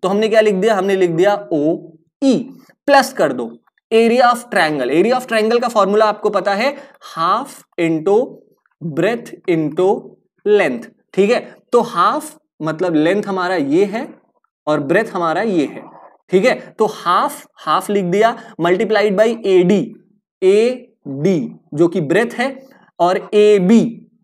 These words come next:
एबी जो कि लेंथ है। तो ये टोटल हमारा फॉर्मूला हो गया, जिससे हम ल-, हमारा ये जो पूरा एरिया है, ये निकाल सकते हैं। पहले हमने रेक्टेंगल का एरिया लिया, उसको प्लस कर दिया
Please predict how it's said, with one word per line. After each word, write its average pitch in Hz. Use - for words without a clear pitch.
एबी 175
जो 185
कि 247
लेंथ 165
है। 113
तो 254
ये 226
टोटल 240
हमारा 180
फॉर्मूला 151
हो 147
गया, 151
जिससे 151
हम 214
ल-, 160
हमारा 160
ये 175
जो 196
पूरा 202
एरिया 170
है, 180
ये 220
निकाल 139
सकते 135
हैं। 120
पहले 180
हमने 170
रेक्टेंगल 160
का 233
एरिया 214
लिया, 233
उसको 180
प्लस 202
कर 220
दिया 220